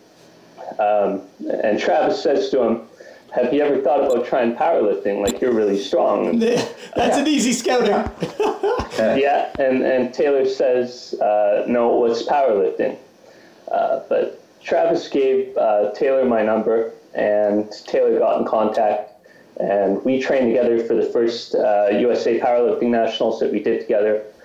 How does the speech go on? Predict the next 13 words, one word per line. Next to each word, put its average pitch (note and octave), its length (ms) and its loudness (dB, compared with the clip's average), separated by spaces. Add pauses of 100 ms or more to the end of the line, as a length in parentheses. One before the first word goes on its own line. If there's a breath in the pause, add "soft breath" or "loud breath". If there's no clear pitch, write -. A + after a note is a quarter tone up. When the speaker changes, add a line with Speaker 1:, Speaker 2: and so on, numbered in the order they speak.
(160 loud breath)
Speaker 1:
which - 240 -4
I G#2+ 60 2
guess A#2+ 340 -2
was, G#2+ 500 -2
uh, D3+ 320 0
five A#2+ 260 2
years C3+ 220 0
ago G#2+ 180 0
now A2 440 0 (400)
in, G#2 400 0
uh, G2+ 360 2
in G2 220 0
Denver, A2+ 540 0